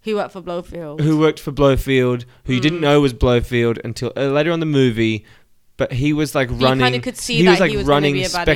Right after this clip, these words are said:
Speaker 2: Spectre.
Speaker 1: yeah.
Speaker 2: I, I, okay. I, I did like Christoph Waltz.
Speaker 1: Mm.
Speaker 2: I liked his
Speaker 1: I love him.
Speaker 2: performance.
Speaker 1: I love
Speaker 2: I
Speaker 1: everything about him,
Speaker 2: like,
Speaker 1: this guy.
Speaker 2: as that, that, that movie as a standalone,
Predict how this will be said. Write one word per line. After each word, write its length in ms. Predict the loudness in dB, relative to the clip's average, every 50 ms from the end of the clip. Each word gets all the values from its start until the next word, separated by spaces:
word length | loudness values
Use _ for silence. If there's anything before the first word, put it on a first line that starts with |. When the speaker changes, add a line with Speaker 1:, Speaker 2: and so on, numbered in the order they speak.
| -2 -4 -4
Speaker 2:
Spectre. 80 | -2
Speaker 1:
yeah. 240 | 0 0 0 -2 -4 -6 -14 _ -20 -20 -20 -20 -20 -20 -20 -20 -20 _ -20 -20 -20 -20 _ -20 _ -12 -6
Speaker 2:
I, 380 | 0 2 4 4 4 2 -2 -4 -12 _ _ -4 0
I, 200 | 2 2 2 2
okay. 360 | 0 0 0 0 -2 -2 -8 _ _ -20 _ _ -20 _ _ _ -20 _ _ _ -16 -6 -2
I, 200 | -2 -2 -2 -2 -2
I 60 | -2 0
did 160 | 0 0 0
like 200 | 0 -2 -2 -2
Christoph 340 | -8 -8 -6 -6 -6 -2 0
Waltz. 360 | 0 0 0 -2 -10 -18 -18 -20 -16
Speaker 1:
Mm. 140 | -10 -2 0
Speaker 2:
I 40 | 2
liked 220 | 2 2 0 0 -4
his 120 | -8 -6 -4
Speaker 1:
I 60 | -4
love 60 | 0 2
him. 20 | 2 2 2
Speaker 2:
performance. 340 | 0 -4 -8 -10 -16 -18 -20 _ _ -18 -14
Speaker 1:
I 40 |
love 260 | -12 -12 -12 -14 -14 -2 0
Speaker 2:
I 80 | 0
Speaker 1:
everything 160 | 0 0 -2 -4
about 160 | -6 -10 -10
him, 60 | -4
Speaker 2:
like, 160 | -2 -2 -2
Speaker 1:
this 80 | -2 -8
guy. 260 | -14 -14 -14 -14 -14 -16 -16 -18 -20 -20 -20 -20 -20 -20 -20 -20 -20 -20 -20 _ _ -20 -8 -4
Speaker 2:
as 260 | -2 -2 -2 -2 0
that, 240 | 0 0 0 0 -2
that, 160 | -4 -2 0
that 200 | 2 0 0 0
movie 540 | 0 0 2 2 0 0 -2 -2 -2 -2 -6 _ -6
as 180 | -4 -4 -2 -2
a 100 | -4 -4
standalone, 840 | -4 -6 -4 -2 0 0 0 0 0 0 0 0 0 -4 -8 -12